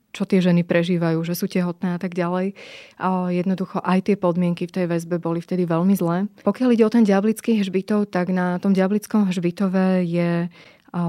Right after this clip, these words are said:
vlastne štyridsaťtri, a, náhrob-, štyridsaťtri detí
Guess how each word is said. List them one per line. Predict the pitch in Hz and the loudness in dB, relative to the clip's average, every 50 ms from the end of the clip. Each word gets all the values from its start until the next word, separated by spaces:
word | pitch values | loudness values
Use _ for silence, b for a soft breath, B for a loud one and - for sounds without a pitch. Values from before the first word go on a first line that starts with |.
| 165 165 165 | -2 -2 -2
vlastne | 165 180 175 - - 196 190 180 170 170 175 | -2 -2 -4 -2 -2 0 0 0 0 -2 -4
štyridsaťtri, | - - - 202 185 180 175 - - 180 165 160 - - - - - _ _ _ 185 175 175 175 175 180 190 196 _ _ _ _ | -8 -2 0 2 2 2 0 -4 -4 -4 -4 -4 -6 -12 -18 -18 -18 _ _ _ -4 -2 -2 -2 -2 -4 -6 -10 _ _ _ _
a, | - 170 165 160 151 160 - - | -8 -8 -6 -6 -8 -10 -12 -12
náhrob-, | - 165 170 175 170 170 170 175 175 165 170 _ - - | -10 -6 -4 -2 0 0 0 -2 -2 -4 -6 _ -16 -16
štyridsaťtri | 175 - - 196 190 - - 185 - 185 180 | -8 -2 -2 -2 -2 -2 -4 -4 -2 -2 -4
detí | 170 143 139 156 - - 175 170 170 180 b | -2 -2 -6 -6 -6 -6 -4 -4 -4 -6 b